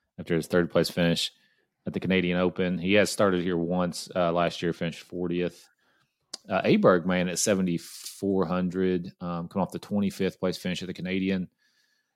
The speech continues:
Uh, I expect him to be quite a bit more popular than he was, though, at the Canadian Open. Um, and he was seven and a half percent at a higher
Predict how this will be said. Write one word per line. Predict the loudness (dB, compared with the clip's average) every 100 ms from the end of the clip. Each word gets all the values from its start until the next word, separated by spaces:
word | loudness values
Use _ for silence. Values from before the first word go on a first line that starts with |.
| _ _ _ _ _
Uh, | 2 2 4 2 0 -2
I | -2 0 -2 -2
expect | 0 2 2 2 0 2
him | 2 2
to | 0 0 0 -2 -8 _
be | -2 0 0 -6
quite | _ 0 2 2
a |
bit | 0
more | -2 -4
popular | -2 -2 0 0
than | -2
he | -2
was, | -2 -2 0
though, | 0 -2
at |
the | -2
Canadian | -6 -4 -4
Open. | -4 -4 -4 -6 -6
Um, | -8 -8 -8 -8
and | -4
he |
was | -2 2
seven | 4 4
and | 2
a |
half | 0
percent | -2 -2 0 0
at | -2 -6 -10
a | -10 -10
higher | -10 0 2 2 2 0 -4